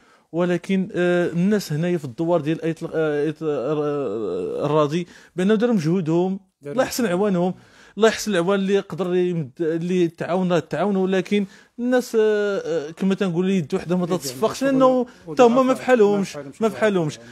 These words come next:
Speaker 1: واخا سي الحسين، يعني قول لي، آه، كيفاش كنتي، اشنو هي الخدمه اللي كنتي خدام قبل؟
Speaker 2: كنت كنخدم في شي ديال البيار فاش كنخدم مع الناس، ولكن أنا ما...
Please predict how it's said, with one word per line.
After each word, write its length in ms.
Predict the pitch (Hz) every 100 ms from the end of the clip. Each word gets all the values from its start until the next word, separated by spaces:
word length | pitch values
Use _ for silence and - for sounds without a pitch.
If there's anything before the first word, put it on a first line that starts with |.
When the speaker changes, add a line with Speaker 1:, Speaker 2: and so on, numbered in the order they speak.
| - -
Speaker 1:
واخا 240 | 226 226
سي 140 | 240 240
الحسين، 280 | 220 208 185 - -
يعني 160 | 294 311
قول 180 | 269 277
لي، 140 | 294
آه، 340 | 277 233 208
كيفاش 300 | 214 285 277
كنتي، 540 | - 269 262 254 240 240
اشنو 140 | 302
هي 60 | 311
الخدمه 200 | 202 240
اللي 100 | 247
كنتي 240 | 220 226
خدام 280 | 202 139 185
قبل؟ 260 | - 131 110 _ -
Speaker 2:
كنت 100 | 147
كنخدم 240 | 190 131 147
في 120 | 143
شي 120 | 151
ديال 180 | 139 143
البيار 220 | 131 147
فاش 180 | 160 -
كنخدم 340 | 156 117 123
مع 100 | 120
الناس، 280 | 123 117 -
ولكن 240 | 135 151
أنا 60 | 160
ما... 240 | 156 156